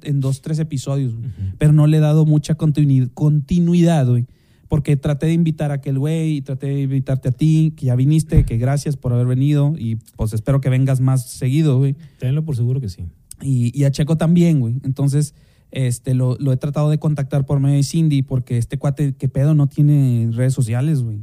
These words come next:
Speaker 1: O sea, no sé ni por qué, güey.
Speaker 2: A la fregada.
Speaker 1: Este, el Chequini, güey. Entonces, este, Checo, si nos estás viendo, güey, contáctame, mándanos un mensaje a, a mí o al, o al buen Rulo, güey, para ponernos de acuerdo, güey, para hacer un es-,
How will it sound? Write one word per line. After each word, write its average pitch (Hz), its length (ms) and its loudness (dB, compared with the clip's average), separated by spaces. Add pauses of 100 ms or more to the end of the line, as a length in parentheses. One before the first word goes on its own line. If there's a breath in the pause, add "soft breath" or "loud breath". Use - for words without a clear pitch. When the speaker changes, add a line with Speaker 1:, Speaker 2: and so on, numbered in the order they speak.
Speaker 1:
O 113 100 -12
sea, 123 200 -6
no 113 360 -6
sé 127 220 -8
ni 127 100 -2
por 120 240 -6
qué, 127 160 -4
güey. 135 200 -2 (180)
Speaker 2:
A 120 100 -18
la 147 240 -8
fregada. 98 320 -10
Speaker 1:
Este, 135 540 0
el 117 80 -4
Chequini, 139 460 -2
güey. 107 200 -6
Entonces, 135 460 -2 (320 soft breath)
este, 131 380 -2
Checo, 165 320 -2
si 190 100 0
nos 175 140 2
estás 170 300 -2
viendo, 202 340 2
güey, 202 300 -2
contáctame, 175 760 0
mándanos 165 400 2
un 170 80 4
mensaje 170 400 2
a, 160 180 2
a 135 120 0
mí 165 320 4
o 165 100 4
al, 120 300 2 (280 soft breath)
o 131 100 2
al 131 100 4
buen 160 220 6
Rulo, 180 340 6
güey, 220 200 0 (460 soft breath)
para 131 240 2
ponernos 127 320 2
de 175 80 2
acuerdo, 151 400 -2
güey, 156 220 -4
para 107 560 -4
hacer 127 280 -2
un 151 140 2
es-, 160 140 0